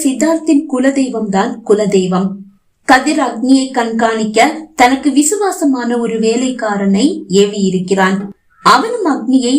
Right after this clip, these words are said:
நிழல் போல் பின்தொடர்ந்து கண்காணித்துக் கொண்டிருக்கிறான்.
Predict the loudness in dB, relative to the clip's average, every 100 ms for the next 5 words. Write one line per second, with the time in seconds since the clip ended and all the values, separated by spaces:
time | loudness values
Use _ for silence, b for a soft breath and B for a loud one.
0 | 0 -2 0 0 0 -2 -2 -2 -4 -4
1 | -4 -4 -4 -2 -2 -2 -4 -4 -4 -4
2 | -4 -6 -6 -2 0 0 -4 0 0 0